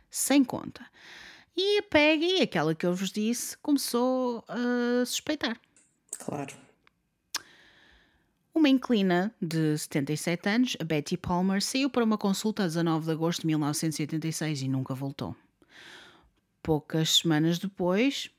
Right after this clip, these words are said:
Speaker 1: Dorothea coletou o cheque de beneficiário.
Speaker 2: Uhum.
Speaker 1: Aqueles chequezinhos.
Speaker 2: Sim.
Speaker 1: Outra coisa muito curiosa, a fevereiro de mil novecentos e oitenta e sete, Leon Carpenter, de setenta e oito anos,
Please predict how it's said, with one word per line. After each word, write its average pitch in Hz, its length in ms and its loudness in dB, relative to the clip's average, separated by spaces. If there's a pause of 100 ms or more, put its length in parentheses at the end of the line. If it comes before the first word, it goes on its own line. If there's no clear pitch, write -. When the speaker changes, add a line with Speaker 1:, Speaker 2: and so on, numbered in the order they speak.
(260)
Speaker 1:
Dorothea 180 640 4
coletou 196 680 0
o 220 60 -2
cheque - 460 -4 (520)
de 143 360 -2
beneficiário. 151 640 -2 (420)
Speaker 2:
Uhum. 151 460 -6
Speaker 1:
Aqueles 127 220 -10
chequezinhos. - 800 -10
Speaker 2:
Sim. 147 380 -8 (1500)
Speaker 1:
Outra 277 300 2
coisa 277 260 2
muito 262 220 4
curiosa, 190 520 2
a - 20 0
fevereiro 180 520 2
de 170 60 0
mil 165 160 4
novecentos 151 400 0
e 165 60 -2
oitenta 151 260 -4
e 175 60 0
sete, 190 340 -4 (460)
Leon 214 400 6
Carpenter, 190 720 2
de 175 160 0
setenta 160 360 0
e 165 100 4
oito 170 260 0
anos, 202 320 2